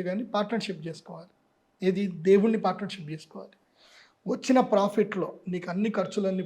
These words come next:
పోను, ప్రాఫిట్‌లో, మిగిలిన ప్రాఫిట్‌లో ఆ తొమ్మిది పర్సెంట్ తీసుకొని వెళ్ళి ఏదైనా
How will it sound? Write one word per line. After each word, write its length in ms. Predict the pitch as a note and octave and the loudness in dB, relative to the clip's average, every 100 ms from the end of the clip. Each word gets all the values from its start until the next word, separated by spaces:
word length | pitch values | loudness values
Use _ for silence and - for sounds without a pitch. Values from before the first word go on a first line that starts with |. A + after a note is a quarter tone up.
| - | -2
పోను, 240 | F3+ G#3 - - - - | 2 2 0 -10 -18 -4
ప్రాఫిట్‌లో, 460 | F3+ G3 A#3+ A3 E3 F3+ | -2 0 -4 -4 -4 -2
మిగిలిన 240 | G3+ A3+ - | -2 -2 -2
ప్రాఫిట్‌లో 480 | F#3 - F3 - B3+ D#4 _ _ - D#3+ | -6 -6 -10 -6 -6 -6 _ _ -10 -8
ఆ 20 | - | -2
తొమ్మిది 300 | G3+ B3 B3+ G#3+ | 0 2 0 -2
పర్సెంట్ 380 | G#3 G3 G3 F#3 F#3+ | -4 -4 -6 -6 -8
తీసుకొని 340 | F#3+ - F3+ F#3 | -8 -6 -6 -4
వెళ్ళి 140 | B3 G3 | -4 -2
ఏదైనా 200 | F#3 | -2